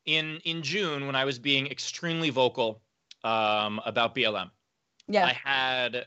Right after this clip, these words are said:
Speaker 1: a comic who I've known for many years, and he has done a lot of television where he's very non-political. And
Speaker 2: Mm-hmm.
Speaker 1: he reached out to me about that, and he's like,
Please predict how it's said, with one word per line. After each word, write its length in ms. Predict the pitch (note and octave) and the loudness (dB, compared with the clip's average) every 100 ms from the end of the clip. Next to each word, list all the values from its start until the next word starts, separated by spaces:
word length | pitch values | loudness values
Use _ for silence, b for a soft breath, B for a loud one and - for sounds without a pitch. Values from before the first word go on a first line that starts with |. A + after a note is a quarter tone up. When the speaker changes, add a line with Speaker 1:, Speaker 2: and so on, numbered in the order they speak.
| _ | _
Speaker 1:
a 100 | A#2+ | -8
comic 420 | A#2 D#3 D3 D#3 D3+ | -6 -2 0 0 -4
who 200 | D#3 C3+ | -4 -2
I've 300 | B2+ A#2 A2 | 0 -2 -4
known 240 | B2 A#2+ | -4 -4
for 100 | A2+ | -4
many 240 | A#2 A#2+ B2+ | 2 2 4
years, 640 | A2+ F#2 F#2+ G2 - - - | 0 0 -4 -6 -8 -10 -4
and 540 | A#2 A#2 A2 G#2+ G#2+ | 0 2 2 0 -4
he 280 | A#2+ - C#3 | -8 -4 0
has 160 | C3+ A2+ | 0 0
done 220 | A2+ C#3+ | 0 0
a 40 | C#3 | 0
lot 220 | C3+ C#3 | 0 0
of 140 | C3 | -2
television 840 | - C3+ D3 C#3 C#3 A#2 A#2+ A2+ A2+ _ _ _ _ _ _ _ | -6 -4 -2 -2 -4 -4 -4 -6 -10 _ _ _ _ _ _ _
where 340 | E3 - C#3+ C3+ | -16 -2 0 2
he's 220 | C#3+ A#2+ | 0 2
very 220 | D#3+ F#3 | 4 6
non-political. 680 | D#3 D#3+ D#3 C3 C#3 - - _ _ _ _ _ _ - | 4 2 0 -4 -4 -6 -12 _ _ _ _ _ _ 0
And 180 | C3+ C#3 | 0 0
Speaker 2:
Mm-hmm. 60 | |
Speaker 1:
he 40 | C#3 | -4
reached 260 | C#3+ D3 | -6 0
out 200 | - - | 0 0
to 80 | D3+ | -2
me 240 | A#2+ A2 A2 | -2 -2 -4
about 460 | A2+ D#3 F3 - | -6 -2 -2 -4
that, 220 | G2 E2 - | -10 -12 -12
and 80 | G#2 | -12
he's 160 | B2 | -8
like, 180 | A#2 A2 | -6 -6